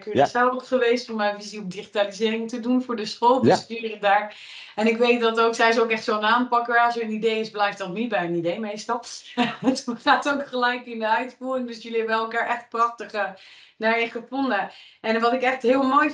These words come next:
Speaker 1: vind van de community, hè, want ik ben ook deelnemer daarin, eh, is dat er zoveel wordt gedeeld van wat er al gebeurt in de praktijk. En het mooiste wat er gebeurt, maar dat er ook altijd gewoon, ehm,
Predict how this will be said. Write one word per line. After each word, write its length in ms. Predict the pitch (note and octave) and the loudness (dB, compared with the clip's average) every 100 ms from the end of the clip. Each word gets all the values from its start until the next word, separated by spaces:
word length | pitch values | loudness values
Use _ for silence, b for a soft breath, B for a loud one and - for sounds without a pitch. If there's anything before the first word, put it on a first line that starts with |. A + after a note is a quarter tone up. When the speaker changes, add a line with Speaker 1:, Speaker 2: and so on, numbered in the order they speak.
| - | -4
Speaker 1:
vind 300 | C4 B3+ A#3+ | -6 -6 -6
van 120 | A3+ | -6
de 120 | A3+ | -6
community, 640 | A#3+ B3 D#4 D#4 - A#3 | -2 2 4 2 0 -2
hè, 200 | A3 C4 A#3 | 0 2 0
want 160 | A3 | -4
ik 180 | G3+ A3 | -6 -4
ben 120 | G#3 A#3+ | -2 -2
ook 140 | A#3+ | 0
deelnemer 540 | C4 C4 C4 C4+ C4 | 0 2 0 -2 0
daarin, 560 | B3+ B3 A#3+ B3 B3+ - | 2 0 2 2 0 2
eh, 220 | A3 A3 | 2 2
is 180 | A#3 A#3 | 0 -4
dat 180 | A3+ A3+ | -4 -2
er 140 | A#3+ | -2
zoveel 800 | - E3 G#3 B3 C#4 C#4 C4+ A#3 | -4 -2 4 4 4 0 -2 -2
wordt 260 | F#3+ A3+ A3+ | -2 -2 -2
gedeeld 580 | - A3 F3+ B3+ A3 - | -6 -6 0 2 2 -2
van 220 | A3 G#3 | -6 -4
wat 200 | G#3+ G#3+ | -4 -4
er 260 | A3+ G3 B B B | -4 -4 B B B
al 180 | - G#3+ | 2 2
gebeurt 680 | G#3+ A#3 F3+ G#3+ C#4+ E4+ E4 | 2 -2 -4 0 2 2 0
in 180 | B3+ A3 | -4 -4
de 180 | G#3+ G#3+ | -8 -8
praktijk. 760 | A3+ G#3+ - C#4 C4+ G3+ F#3 | -8 -8 -2 4 4 4 -4
En 140 | G#3+ | -10
het 300 | G#3+ F3 G3 G3 | -10 -10 -12 -6
mooiste 320 | A3+ D#4 D#4 - | -2 0 -2 -6
wat 140 | A#3 | -8
er 60 | B3 | -8
gebeurt, 440 | B3+ A3+ C#4 B3 | -8 -6 -4 -4
maar 180 | A3+ A3+ | -4 -6
dat 200 | A3+ A3+ | -6 -6
er 80 | A#3+ | -6
ook 240 | B3 A#3 - | -4 -6 -2
altijd 580 | A#3 A#3+ A#3+ A#3+ A#3 - | -2 -2 0 0 0 -6
gewoon, 460 | A3+ A3+ A3+ A3+ B B B B B | -6 -2 0 -2 B B B B B
ehm, 380 | G#3+ G#3+ G#3+ | 2 2 2